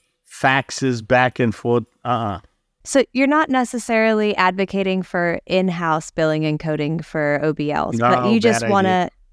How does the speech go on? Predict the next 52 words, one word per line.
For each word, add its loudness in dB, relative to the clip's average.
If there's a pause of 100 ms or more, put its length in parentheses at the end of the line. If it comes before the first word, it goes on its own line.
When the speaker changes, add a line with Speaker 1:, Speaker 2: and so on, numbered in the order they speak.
Speaker 2:
that's, 2 (100)
that's -2
cost 0
prohibitive, -4
right? -2
But 2 (100)
the 0 (120)
idea 2
is -2
that -2
everybody 0
can -4
see -4
all 2
the -4
same -2
information -2
if -6
it's -6
all 0
accessible -2
within -4
the -4
E 0
M -2
R. -6 (240)
Speaker 1:
Yeah, 2 (240)
it's -10
called 2
democratization 0
of -6
data. -6
I -4
mean, 4 (480)
we 2
use 2
systems. 0
People 0
talk 2
about 0
efficiencies. -6
We 4
use 2
systems 0
that 0
the -4
top -4
companies -4
in 0
the 0
world 0
use. -4